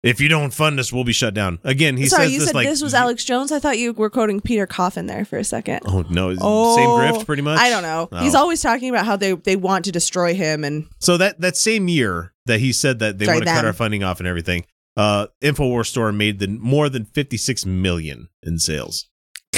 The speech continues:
Speaker 2: God damn it.
Speaker 1: The overhead can't be that high.
Speaker 2: God, no.
Speaker 1: It
Speaker 2: No.
Speaker 1: cannot be that high.
Speaker 2: They have a bunch of unpaid interns who do most of, like, the research stories.
Speaker 1: Well,
Speaker 2: Alex Jones
Speaker 1: and
Speaker 2: takes
Speaker 1: a
Speaker 2: up
Speaker 1: lot, a lot of what they do for this selling shit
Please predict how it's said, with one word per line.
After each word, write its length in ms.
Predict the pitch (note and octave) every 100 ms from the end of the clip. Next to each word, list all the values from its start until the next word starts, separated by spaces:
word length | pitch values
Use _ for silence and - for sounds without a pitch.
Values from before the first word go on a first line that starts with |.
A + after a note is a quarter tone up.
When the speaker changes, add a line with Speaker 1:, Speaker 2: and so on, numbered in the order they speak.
| -
Speaker 2:
God 360 | G3 A3 E3+ E3
damn 380 | - F3 F3 E3+
it. 280 | D#3 D3 - - - _ _ _ -
Speaker 1:
The 120 | B2+
overhead 320 | C3+ A2+ G2
can't 200 | A#2+ F#2+
be 100 | F2
that 200 | D#2+ D#2
high. 280 | C#2+ B1+ - _ - -
Speaker 2:
God, 240 | A3 A#3 F3
no. 240 | C#3 - _ _ _ _ _ _ _ -
Speaker 1:
It 160 | G3 A#3
Speaker 2:
No. 200 | A3+ D3
Speaker 1:
cannot 480 | D3+ C#3 C3+ B2 F#2
be 140 | G#2+
that 200 | F#2+ F2+
high. 140 | E2 D#2+
Speaker 2:
They 140 | A#3+
have 140 | C4 D#4+
a 60 |
bunch 240 | C4+ C4 C#4
of 120 | A3
unpaid 400 | G3+ A3+ C4 C#4
interns 480 | G#3+ G3+ G3+ E3+ F#3+
who 80 | G3+
do 160 | F#3+
most 300 | F#3+ F3 -
of, 80 | F3+
like, 240 | E3+ E3
the 120 | F3 D#3+
research 400 | F#3 F3 F3+ D3+
stories. 440 | - D3 D3 D3+
Speaker 1:
Well, 180 | F3+ D#3 - _
Speaker 2:
Alex 340 | G#3+ C4+ D4+ A#3+
Jones 520 | A#3 A#3+ A3 G#3+ -
Speaker 1:
and 120 | D#3
Speaker 2:
takes 100 | D3+
Speaker 1:
a 40 | D3+
Speaker 2:
up 40 |
Speaker 1:
lot, 160 | E3+ - -
a 120 | C#3
lot 320 | B2+ A#2 C3
of 240 | F3 D#3+ C3 C#3
what 560 | A2+ G#2+ A#2+ C#3 - -
they 200 | A#2+ A#2
do 220 | G#2+ B2
for 200 | A#2+ A#2
this 320 | G#2 G#2 - -
selling 460 | - A2 A#2 C#3+
shit 420 | C#3+ F3+ F#3+ -